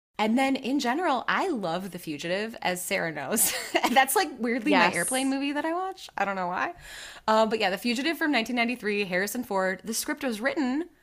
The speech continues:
Speaker 1: by the same guy. The Fugitive was written by Jeb Stewart. Um, it feels very wintry, so it would pair well with this. You know, you've got your Christmas movie, you've got your wintry action film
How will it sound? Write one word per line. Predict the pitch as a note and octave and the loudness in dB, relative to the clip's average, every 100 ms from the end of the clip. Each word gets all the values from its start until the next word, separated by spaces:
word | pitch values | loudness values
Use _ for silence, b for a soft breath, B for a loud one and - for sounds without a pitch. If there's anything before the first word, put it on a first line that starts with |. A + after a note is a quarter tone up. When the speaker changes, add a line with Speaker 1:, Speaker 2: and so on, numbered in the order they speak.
| b | b
Speaker 1:
by | A3+ | -2
the | A3 | 0
same | G#3 A3+ G3 G3 | -2 -2 -2 0
guy. | F3+ E3 E3+ A3+ | 2 2 2 -2
The | F#3+ | -6
Fugitive | G#3 F3+ G3 G#3 F#3+ | -6 -6 -4 -4 -4
was | F#3 | -4
written | F3+ F#3+ F#3+ | -4 -4 -4
by | F3+ | -2
Jeb | F3+ E3 | -2 -4
Stewart. | - - D3 G3+ C#4+ b b - | -4 -6 -4 -6 -6 b b 0
Um, | F#3 F3+ | 0 0
it | G3 | -4
feels | - - G3 C#4+ A#3 | -8 -4 -2 0 0
very | G#3+ G3 F3 | -2 -2 -4
wintry, | D#3+ D#3+ E3 F3 D#3+ D3 D#3 B3 b b | -4 -4 -4 -4 -4 -4 -8 -10 b b
so | - - G3 | -4 0 2
it | F3+ F3 | 2 0
would | F3 | -4
pair | - F3+ F3 | -4 -4 -2
well | D#3+ D#3 | -2 -4
with | D#3+ - | -6 -8
this. | D3 - - - - | -8 -6 -8 -10 -8
You | F#3+ | -6
know, | E3+ E3+ | -4 -4
you've | B3 - | -6 -4
got | - | -4
your | - | -4
Christmas | - A#3 - G#3+ A3+ | -10 -10 -6 -6 -4
movie, | G#3+ G#3 | -6 -6
you've | G3 F3+ | -8 -2
got | E3 - | -4 -4
your | D#3 | -10
wintry | F#3+ F#3 G3 F3+ - | -8 -8 -8 -6 0
action | F#3 - G#3 G3+ | -2 -2 -6 -4
film | G3 F#3 F#3 | -4 -4 -4